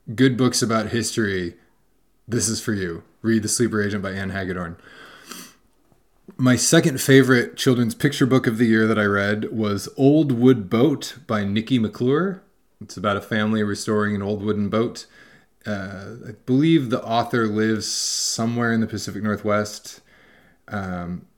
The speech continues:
I borrowed a copy of this from a friend who lives in Olympia,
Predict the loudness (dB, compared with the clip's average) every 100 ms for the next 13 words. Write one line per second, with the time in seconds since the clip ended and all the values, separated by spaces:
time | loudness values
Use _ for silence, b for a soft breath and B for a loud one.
0 | -12 -12 -12 _ -2 0 0 0 -2 -2
1 | 2 0 0 -2 -4 -8 -12 -8 -6 -4
2 | -6 -2 0 0 -2 -4 -4 -2 -2 -4
3 | -4 -4 -2 0 0 -4 -8